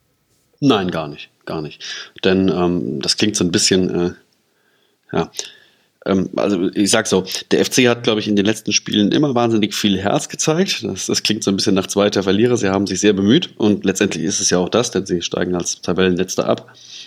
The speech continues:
Aber ich glaub, Einsatz und auch einen gewissen Ertrag, ähm, mit aber auch einer gehörigen Portion Pech und Unzulänglichkeiten hintendrauf,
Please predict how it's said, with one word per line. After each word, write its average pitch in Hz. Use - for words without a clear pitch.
Aber 95
ich -
glaub, 95
Einsatz 180
und 139
auch 117
einen 120
gewissen 123
Ertrag, -
ähm, 104
mit 98
aber 92
auch 95
einer 98
gehörigen 95
Portion -
Pech -
und -
Unzulänglichkeiten 110
hintendrauf, 101